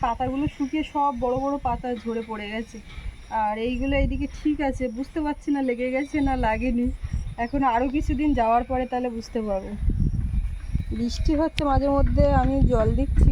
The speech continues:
তো এখন জল ছাড়া আর কি দেবো জানি না। এইখান থেকে মাচার থেকে পুঁই শাকের পাতা নেব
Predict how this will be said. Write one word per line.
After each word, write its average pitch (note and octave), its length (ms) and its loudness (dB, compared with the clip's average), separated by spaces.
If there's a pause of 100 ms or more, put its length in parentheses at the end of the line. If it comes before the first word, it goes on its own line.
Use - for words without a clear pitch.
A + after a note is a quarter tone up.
(120)
তো B3+ 60 6 (100)
এখন B3 160 2 (220)
জল A3+ 240 2
ছাড়া C#4 240 2
আর B3 120 -4
কি - 140 -10
দেবো - 160 6 (100)
জানি F3+ 260 0
না। G3+ 60 -10 (4000)
এইখান B3+ 320 -2
থেকে D4 160 -2 (120)
মাচার B3 300 -2 (120)
থেকে D4 220 0 (140)
পুঁই B3+ 240 0
শাকের C4 460 -2 (140)
পাতা G#3+ 380 0
নেব G3+ 140 4